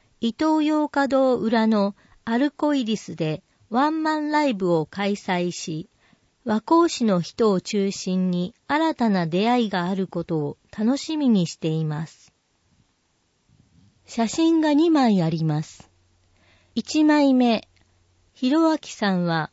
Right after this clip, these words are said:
ドスパラアレンジコンテストで最優秀賞に輝くという実力派。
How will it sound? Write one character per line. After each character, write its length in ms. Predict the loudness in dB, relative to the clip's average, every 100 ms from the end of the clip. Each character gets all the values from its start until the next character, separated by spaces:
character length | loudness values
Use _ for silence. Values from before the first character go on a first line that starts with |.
| _
ド 140 | -2 -2
ス 140 | -4
パ 160 | -2 2
ラ 200 | 2 2
ア 60 |
レ 160 | 2 0
ン 100 | -2
ジ 140 | -4
コ 200 | -2 -2
ン 100 | 0
テ 140 | -2 -6
ス 120 | -6
ト 160 | -6
で 240 | -4 -4 -6 _ _
最 380 | -6 0 0 2
優 240 | 2 0 0
秀 300 | -2 -2 -2
賞 260 | 0 0
に 180 | 0 -2
輝 420 | -4 -2 0 -2
く 100 | -4
と 180 | -6 -4
い 180 | -2 -2
う 200 | -4 -8 -12
実 280 | -10 -4
力 300 | -2 -2 -4
派。 340 | -6 -4 -4